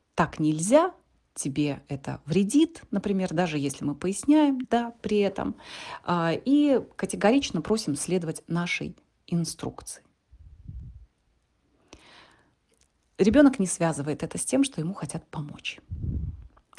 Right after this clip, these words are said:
И когда он оказывается в ситуации, а, когда нет рядом надсмотрщика и рядом лежит смартфон, он по-прежнему не умеет управлять своим вниманием. Поэтому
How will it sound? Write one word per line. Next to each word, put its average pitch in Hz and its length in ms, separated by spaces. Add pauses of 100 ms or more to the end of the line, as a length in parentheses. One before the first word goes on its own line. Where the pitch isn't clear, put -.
(480)
И 180 720
когда 175 240
он 170 100
оказывается 147 680
в - 60
ситуации, 151 880 (120)
а, 143 340
когда 143 400
нет - 400
рядом 156 440
надсмотрщика - 880 (720)
и 143 260
рядом 147 320
лежит 175 260
смартфон, 302 640 (320)
он 277 180
по-прежнему 170 540
не 143 100
умеет 160 340
управлять 135 380
своим 143 300
вниманием. 143 560 (1600)
Поэтому 208 500